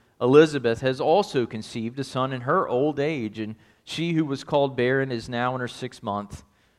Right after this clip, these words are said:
for nothing will be impossible with God." And Mary said, "Behold, the bondslave of the Lord. May it be done to me according to your word."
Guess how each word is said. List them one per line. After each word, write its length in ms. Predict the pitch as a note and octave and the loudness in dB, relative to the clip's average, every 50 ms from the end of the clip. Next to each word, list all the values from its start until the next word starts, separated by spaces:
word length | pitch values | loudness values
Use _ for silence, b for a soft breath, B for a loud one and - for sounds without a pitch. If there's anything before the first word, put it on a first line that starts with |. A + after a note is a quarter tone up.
| _ _ - | _ _ 2
for 100 | D3 C3+ | 2 2
nothing 880 | B2+ B2 A#2+ B2 C3+ C#3+ D#3 D#3 D3+ - - C3+ A2 G#2 G2 F#2 G2 G2+ - | 2 0 -4 -4 -2 0 0 0 -2 -4 -4 -6 -6 -8 -8 -10 -12 -10 -6
will 120 | B2 A2+ | -6 -6
be 180 | A2 B2 A#2 A2 | -4 -4 -4 -4
impossible 840 | G#2 G#2 G2+ - - A#2 A#2+ A#2+ - - G#2 F#2 F2+ F2+ F2 E2+ F2+ _ _ _ _ _ _ | -6 -8 -12 -12 -10 -10 -10 -10 -12 -14 -12 -10 -10 -10 -10 -12 -16 _ _ _ _ _ _
with 220 | - F#2+ F#2 - | -14 -14 -14 -10
God." 260 | - E2+ E2+ E2+ - - _ _ _ _ _ _ _ _ _ _ _ _ _ _ _ _ _ _ _ _ _ - | -8 -8 -8 -10 -12 -18 _ _ _ _ _ _ _ _ _ _ _ _ _ _ _ _ _ _ _ _ _ -16
And 100 | - G2 | -10 -6
Mary 220 | A2 A#2+ B2 A#2+ | -2 -2 -2 -2
said, 400 | A#2 - - F#2 F2+ F#2 F2 - - - _ _ _ _ _ _ _ _ _ _ _ _ _ _ _ _ _ - | -2 -4 -6 -4 -4 -4 -6 -8 -12 -20 _ _ _ _ _ _ _ _ _ _ _ _ _ _ _ _ _ -10
"Behold, 640 | - G#2+ F#2+ F#2 - - D#3 C3+ A2 F#2+ F#2+ F#2+ - _ _ _ _ _ _ _ _ _ _ _ _ _ - | -8 -8 -8 -6 -4 -2 0 0 0 -2 -4 -8 -14 _ _ _ _ _ _ _ _ _ _ _ _ _ -12
the 80 | G#2+ | -10
bondslave 720 | F#2+ F#2+ A#2+ A#2 A#2+ A#2+ B2 A#2+ - - B2 A#2 A#2 A#2 A#2 | -2 2 2 2 2 2 -2 -6 -8 -4 -2 -2 -2 -2 -4
of 80 | A2+ | -8
the 60 | A2 A2+ | -10 -10
Lord. 400 | G#2 F#2 F#2+ F#2 F#2 F2+ F2 - _ _ - | -10 -8 -8 -8 -10 -10 -12 -16 _ _ -8
May 140 | A#2 A#2 A#2+ | -6 -6 -6
it 120 | A#2 A2 | -6 -6
be 100 | A2+ G#2 | -8 -8
done 340 | G#2 B2+ B2 B2 C#3+ D#3+ D3+ | -2 0 0 2 0 0 -4
to 100 | D3 C#3 | -8 -10
me 200 | C3 A#2+ A#2+ A#2+ | -10 -10 -8 -8
according 580 | A2 - - - - C3+ C3+ C#3+ C#3+ C#3 C#3 | -8 -10 -10 -10 -6 -4 -4 -4 -4 -6 -10
to 120 | C3+ - C#3 | -12 -12 -10
your 140 | C#3 C#3+ C3 | -8 -8 -6
word." 440 | A2 F#2+ G2 F#2+ F#2+ F#2+ F#2+ F#2 | -6 -6 -6 -6 -6 -6 -8 -10